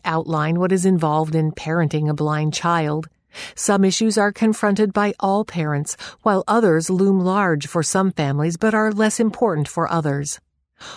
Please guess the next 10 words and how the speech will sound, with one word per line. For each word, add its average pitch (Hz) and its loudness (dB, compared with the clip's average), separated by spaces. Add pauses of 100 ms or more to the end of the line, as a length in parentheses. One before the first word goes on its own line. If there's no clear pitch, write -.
(140)
While 226 2
the 214 2
following 233 2
list 147 0
is 190 0
certainly 156 0
not 165 2
comprehensive, 151 -2 (400)
I'd 247 0
suggest 180 -2